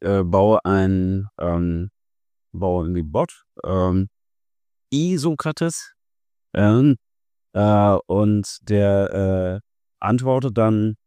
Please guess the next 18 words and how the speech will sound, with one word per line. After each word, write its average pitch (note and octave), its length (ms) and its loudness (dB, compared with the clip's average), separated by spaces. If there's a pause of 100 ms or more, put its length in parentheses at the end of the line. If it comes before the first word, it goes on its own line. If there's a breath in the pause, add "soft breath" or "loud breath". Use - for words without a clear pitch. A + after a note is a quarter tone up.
(600)
im A#2+ 160 4
Stil C3 360 -2
von G#2+ 160 -4
Sokrates, F3 440 -4
sodass C3+ 300 -4
wir A#2+ 80 -4
dann A#2 360 0 (1300)
im G#2 160 -2
Grunde D3 520 4 (280)
die G#2+ 80 -2
Fantasie A#2+ 520 2
haben B2+ 300 2
könnten, A2+ 580 0
na, G2+ 140 0
ich G2+ 140 -6
gebe A#2 260 0
so G#2 120 -2
eine G2 280 0